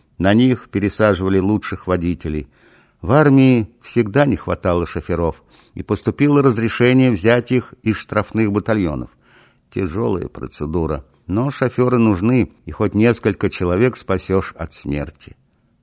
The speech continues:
С двумя лейтенантами – Саша выехал в штрафной батальон в расположении тринадцатой армии. Выстроили первую роту. Саша скомандовал:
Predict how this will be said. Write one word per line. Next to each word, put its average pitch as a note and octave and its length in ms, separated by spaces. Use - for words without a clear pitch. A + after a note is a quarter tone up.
С F2 160
двумя C#3+ 280
лейтенантами – B2 800
Саша C#3 480
выехал A#2+ 520
в - 80
штрафной F#2 440
батальон F2+ 600
в F2+ 60
расположении G#2 680
тринадцатой F2+ 800
армии. B1+ 460
Выстроили A2 760
первую F#2+ 480
роту. D#2+ 460
Саша G2+ 300
скомандовал: F2 720